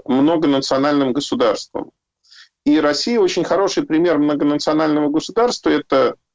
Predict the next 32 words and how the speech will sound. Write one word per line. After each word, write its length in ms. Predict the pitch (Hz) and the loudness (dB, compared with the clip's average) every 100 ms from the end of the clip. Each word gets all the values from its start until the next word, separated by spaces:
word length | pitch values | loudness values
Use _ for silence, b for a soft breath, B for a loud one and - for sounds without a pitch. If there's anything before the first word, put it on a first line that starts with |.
| _ _ | _ _
с 80 | 123 | -2
генетической 600 | 156 214 247 254 - 240 | 0 2 2 0 -2 -4
точки 320 | 208 190 - 185 | -2 -2 0 0
зрения 440 | 180 170 165 156 | 2 4 2 0
смешения, 840 | - 156 - 170 160 151 143 131 127 _ _ _ _ _ _ | 0 0 0 0 2 2 2 0 -4 _ _ _ _ _ _
а, 580 | - 123 120 120 113 - - | -2 0 2 0 -2 -4 -2
и 300 | 175 180 - | 0 2 0
с 80 | - | -2
точки 300 | 185 180 190 | -2 -2 -2
зрения 440 | 165 190 180 170 | 0 2 2 0
того, 340 | 160 170 196 247 | 0 -2 0 -2
что 200 | - 165 | 0 2
уживаются 760 | 147 139 165 190 185 151 165 | 2 2 2 2 2 0 0
разные 380 | 165 156 156 160 | 0 0 0 -2
культуры 440 | 175 170 220 202 | -2 -2 0 2
и 20 | 147 | 2
уживаются 680 | 131 139 151 156 143 - | 2 2 2 2 0 -2
мирно. 380 | 135 131 101 165 | 0 0 0 -2
То 120 | - | -2
есть 160 | - - | -2 2
есть 260 | 285 311 - | 2 2 -2
все-таки... 600 | - 311 302 - - - B B - | -2 0 -2 -2 -2 -2 B B -2
у 60 | |
нас 200 | 147 196 202 | 0 0 0
нет 200 | 196 190 | -2 -2
национальной 680 | 175 180 180 175 175 175 | -2 0 0 2 2 0
идеи, 280 | 170 226 247 | 0 0 2
но 120 | 165 | 2
есть 300 | 151 180 175 - | 2 2 0 -2
некий 320 | 147 165 143 | 0 0 2
национальный 580 | 147 143 160 151 151 156 | 0 0 0 0 0 0
стержень, 500 | 151 247 247 214 101 | -2 -2 0 0 -4